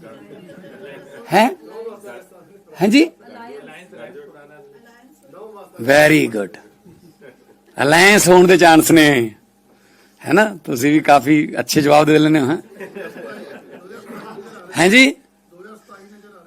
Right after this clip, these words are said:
ਹਾਂ, ਦੋ ਹਜ਼ਾਰ ਸਤਾਈ ਨਜ਼ਰ ਆ ਰਿਹਾ। ਲਿਖਿਆ ਕਰੋ ਨਾ ਫਿਰ ਇਹ।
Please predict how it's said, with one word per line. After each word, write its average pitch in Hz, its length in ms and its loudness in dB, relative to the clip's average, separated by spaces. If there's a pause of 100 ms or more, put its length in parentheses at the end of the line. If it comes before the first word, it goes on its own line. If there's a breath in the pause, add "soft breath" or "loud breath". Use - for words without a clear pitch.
(240)
ਹਾਂ, 196 260 4
ਦੋ 185 180 4
ਹਜ਼ਾਰ 190 160 6
ਸਤਾਈ 185 360 4
ਨਜ਼ਰ 165 280 2
ਆ 147 140 0
ਰਿਹਾ। 151 160 -4
ਲਿਖਿਆ 165 280 0
ਕਰੋ 208 200 0
ਨਾ 240 100 0
ਫਿਰ 233 100 -2
ਇਹ। 151 180 -4